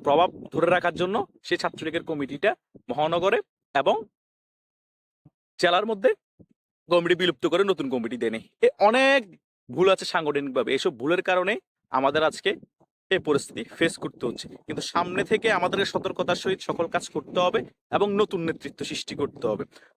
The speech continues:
আওয়ামী লীগের মধ্যে নতুন নেতৃত্ব আমাদের আনতে হবে, ছাত্রলীগের মধ্যে নতুন নেতৃত্ব আনতে হবে এবং যুবলীগের শীর্ষ পর্যায়ে নতুন নেতৃত্ব আনতে হবে। প্রত্যেকটা জায়গায় আমাদের যদি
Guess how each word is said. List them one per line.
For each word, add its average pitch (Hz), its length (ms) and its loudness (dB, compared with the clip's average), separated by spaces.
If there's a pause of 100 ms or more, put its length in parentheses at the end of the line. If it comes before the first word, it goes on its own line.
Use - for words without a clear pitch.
(120)
আওয়ামী 180 320 2
লীগের 208 260 2
মধ্যে 220 240 0 (340)
নতুন 160 240 -4
নেতৃত্ব - 340 -10 (200)
আমাদের 143 220 0 (380)
আনতে 147 320 0
হবে, 170 160 2 (420)
ছাত্রলীগের 185 540 2
মধ্যে 185 220 -4
নতুন 185 240 -4
নেতৃত্ব - 400 -10
আনতে 135 220 -4
হবে 190 140 0 (360)
এবং 190 120 0 (160)
যুবলীগের 196 480 2
শীর্ষ - 200 -8 (560)
পর্যায়ে 180 360 2
নতুন 185 220 -6
নেতৃত্ব - 320 -8 (100)
আনতে 120 200 -6
হবে। 104 140 -4 (400)
প্রত্যেকটা - 500 2 (120)
জায়গায় 208 360 2 (360)
আমাদের 165 320 2
যদি 190 140 -4